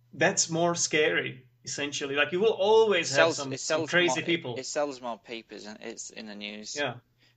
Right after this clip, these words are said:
Speaker 2: But in, in, in, in,
Speaker 1: Ah,
Speaker 2: in, in,
Speaker 1: I
Speaker 2: in
Speaker 1: don't know.
Speaker 2: essence, um, th-, there is, there is, there is some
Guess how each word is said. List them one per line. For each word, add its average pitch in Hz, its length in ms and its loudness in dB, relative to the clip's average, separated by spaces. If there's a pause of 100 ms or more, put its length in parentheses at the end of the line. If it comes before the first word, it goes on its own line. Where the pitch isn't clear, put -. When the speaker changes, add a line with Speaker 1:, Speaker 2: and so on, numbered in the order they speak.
(100)
Speaker 2:
But 139 160 -6 (120)
in, 127 120 -10
in, 143 240 -12
in, 139 220 -12
in, 135 100 -14
Speaker 1:
Ah, 180 500 -6 (220)
Speaker 2:
in, 135 160 -8
in, - 20 -10
Speaker 1:
I 123 220 -8
Speaker 2:
in 135 80 -10
Speaker 1:
don't - 80 -10
know. 135 60 -8
Speaker 2:
essence, 131 580 -10 (760)
um, 120 760 0 (180)
th-, - 200 -12
there 143 160 -8
is, 160 200 -8
there 143 160 -10
is, 147 320 -8
there 131 200 -8
is 147 120 -8
some 123 580 -10